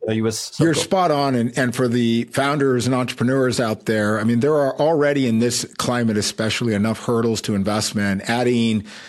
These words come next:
Speaker 2: something additional by way of your corporate structure is not, is not gonna be helpful in that regard. So, yeah,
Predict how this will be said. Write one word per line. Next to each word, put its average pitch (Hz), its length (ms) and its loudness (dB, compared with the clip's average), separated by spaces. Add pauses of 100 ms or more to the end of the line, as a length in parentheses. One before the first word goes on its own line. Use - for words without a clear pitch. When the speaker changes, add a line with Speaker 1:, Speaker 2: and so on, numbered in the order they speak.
Speaker 2:
something 123 760 0
additional 113 540 0
by 107 180 0
way 110 220 2
of 104 80 -2
your 104 80 -2
corporate 101 400 -4
structure 110 540 -2
is 98 120 0
not, 104 380 -2
is 104 160 0
not 113 220 0
gonna 104 160 0
be 95 100 0
helpful 104 360 -2
in 98 80 2
that 98 200 -2
regard. 95 540 -2
So, 107 340 0 (540)
yeah, 170 180 2